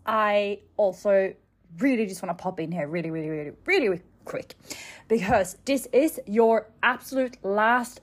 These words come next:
chance ever to get the Empowered Woman for thirty-nine dollars a week. Like, this is a fucking bargain,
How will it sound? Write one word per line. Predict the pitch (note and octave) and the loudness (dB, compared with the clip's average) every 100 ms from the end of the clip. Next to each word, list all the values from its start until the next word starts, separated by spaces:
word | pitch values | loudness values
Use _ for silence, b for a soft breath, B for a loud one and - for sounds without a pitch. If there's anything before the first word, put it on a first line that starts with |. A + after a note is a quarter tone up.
| - | -14
chance | - G3+ G3+ G#3 - _ | -6 0 0 0 -6 _
ever | - A3 B3+ C4+ C#4 G#3 G#3 F#3 C4 G4 - | 0 4 6 6 6 4 4 6 4 0 -4
to | B3 | -8
get | G3+ G#3 G3 - | 2 2 0 -6
the | F#3+ | -2
Empowered | G#3+ G3+ G#3+ F#3+ | -2 2 0 0
Woman | G3+ F#3+ A#3+ E4+ | -2 -2 -2 -4
for | - F#3+ | -8 -10
thirty-nine | - G3+ G3 G3 F3+ | 2 2 2 -4 -4
dollars | F3 F3 | -4 -4
a | E3 | -6
week. | D#3 - - | -8 -10 -8
Like, | G3 G3 - - b b b _ _ | 0 0 -2 -16 b b b _ _
this | D#3+ C4 D4+ | -6 -2 0
is | F4+ D#4 - | 0 -2 -4
a | B3 | -6
fucking | - A3 D#4+ B3+ | -2 -4 -2 -2
bargain, | E3+ D#3+ D#3 | 0 0 -4